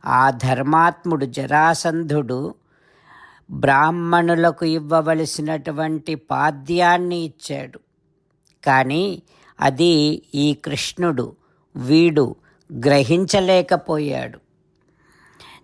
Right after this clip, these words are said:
జరాసంధుడు ఈ ముగ్గురికి భోజనం పెడతానంటే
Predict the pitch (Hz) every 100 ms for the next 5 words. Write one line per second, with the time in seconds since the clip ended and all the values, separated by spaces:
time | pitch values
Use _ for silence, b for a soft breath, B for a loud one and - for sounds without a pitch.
0 | - 123 143 143 170 175 - 175 175 165
1 | 160 160 175 135 147 151 147 139 135 180
2 | 180 170 185 170 131 147 160 170 175 180
3 | 165 170 156 - 170 165 165 156 170 165
4 | 190 175